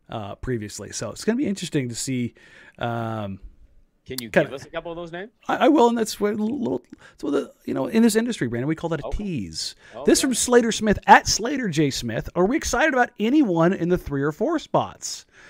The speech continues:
Speaker 1: I feel like we've talked a lot about J-, Jabari and Chet's fit, but what would we do with Banchero or really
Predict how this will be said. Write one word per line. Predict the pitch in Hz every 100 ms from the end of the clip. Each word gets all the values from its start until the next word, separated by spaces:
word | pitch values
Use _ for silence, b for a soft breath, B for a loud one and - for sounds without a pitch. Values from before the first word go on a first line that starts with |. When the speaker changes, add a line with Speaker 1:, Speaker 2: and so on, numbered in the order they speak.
| B B
Speaker 1:
I | 151
feel | - 202
like | 233
we've | 196 220
talked | 190 196 208
a |
lot | 190 175
about | 170 143
J-, | 147
Jabari | 147 147 139 135 135
and | 131
Chet's | - - -
fit, | - 117 - B B B
but | 123
what | 156 208
would | 233
we | 240
do | 165 160
with | 156
Banchero | 151 143 220 196 131 147 -
or | - 151
really | 147 185 190 180